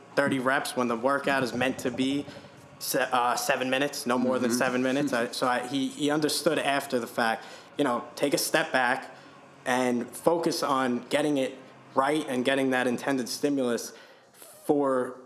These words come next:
Speaker 1: the workout before you start adding weight on. So if you gotta go lighter, you could, you know, you don't have to worry about everyone else. If you, if it was hard for you and it felt like one fifteen for you, how it did for someone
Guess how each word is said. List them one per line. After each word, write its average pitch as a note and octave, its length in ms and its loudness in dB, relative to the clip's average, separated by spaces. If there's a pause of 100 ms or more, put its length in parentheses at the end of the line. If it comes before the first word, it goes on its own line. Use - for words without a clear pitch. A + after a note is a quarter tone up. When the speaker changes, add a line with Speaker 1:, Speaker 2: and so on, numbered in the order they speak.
Speaker 1:
the A#2+ 140 0
workout B2 760 0
before F3 360 0
you D#3 100 0
start C3 320 0
adding B2 280 0
weight A2+ 200 0
on. G#2 140 -2
So - 120 -4
if B2 80 -2
you C#3+ 60 0
gotta D#3+ 180 2
go D3 140 2
lighter, D#3 420 0
you C3+ 200 -4
could, B2+ 280 -10
you E3 60 0
know, C#3+ 100 2
you A#2+ 100 0
don't D3 100 2
have D#3+ 140 0
to C3+ 80 0
worry D3 280 2
about A2+ 260 2
everyone A2 300 0
else. G#2+ 160 -2
If A2 100 -10
you, E3 280 0
if D3 120 -2
it F3+ 60 0
was F#3+ 140 0
hard E3 300 2
for C#3+ 120 -4
you D3 320 0
and B2+ 100 0
it C#3+ 60 0
felt D3 340 0
like C3 200 0
one C#3 180 -2
fifteen C#3+ 500 -2
for - 160 -6
you, C3+ 280 0
how A#2 180 0
it A#2 100 -2
did C3+ 180 -2
for A#2+ 140 -6
someone B2+ 420 -2